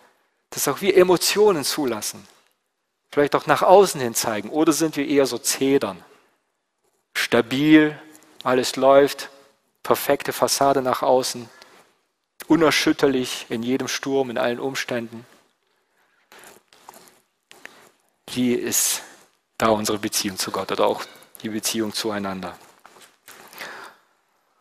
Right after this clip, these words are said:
Die Stimme des Herrn, die zerbricht Zedern. Und die Stimme des Herrn sprüht Feuerflammen oder erschüttert die Wüste. Die Wüste Kadesh, auch interessant, ja, dieses Detail hier davor in Vers sechs geht's um die Zedern von Libanon.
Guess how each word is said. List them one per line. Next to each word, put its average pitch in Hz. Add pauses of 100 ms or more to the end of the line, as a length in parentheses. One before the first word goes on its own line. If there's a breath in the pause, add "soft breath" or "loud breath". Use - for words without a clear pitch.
(140)
Die 120
Stimme 165
des 139
Herrn, 110 (720 loud breath)
die 104
zerbricht 113
Zedern. 95
Und 90 (340 loud breath)
die 123
Stimme 208
des 175
Herrn 185 (260 loud breath)
sprüht -
Feuerflammen 143
oder 127
erschüttert -
die 147
Wüste. 202 (400 loud breath)
Die 127
Wüste 170
Kadesh, 151
auch 170
interessant, 180
ja, 147
dieses 131
Detail 151
hier 131 (300 loud breath)
davor 160
in 151
Vers 143
sechs 151
geht's 147
um 139
die 127
Zedern 185
von 143
Libanon. 214